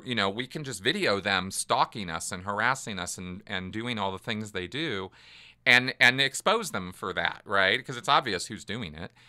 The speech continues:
So they've kinda chilled on that, and I, I guess it's just a strategic move on their part to do that. So I,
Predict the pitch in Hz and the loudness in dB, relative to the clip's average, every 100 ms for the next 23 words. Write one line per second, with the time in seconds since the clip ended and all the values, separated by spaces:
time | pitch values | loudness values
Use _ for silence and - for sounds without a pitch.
0 | - - - 156 151 147 - 202 202 - | -20 -18 -2 4 6 6 4 0 0 -6
1 | - 180 170 110 95 90 85 76 107 110 | -2 -2 0 -2 -2 -2 -2 -2 -2 0
2 | 120 - 117 120 190 - - - - 117 | 0 0 0 0 -2 -4 -12 -14 -14 -10
3 | - 117 - 123 135 123 110 - 147 120 | -6 -6 -6 -6 -4 -4 -6 -6 -6 -6
4 | 98 98 107 131 - 98 - 95 120 147 | -6 -6 -6 -8 -4 -6 -6 -12 -12 -8
5 | 85 73 - - 104 98 98 | -6 -6 -8 -4 0 2 0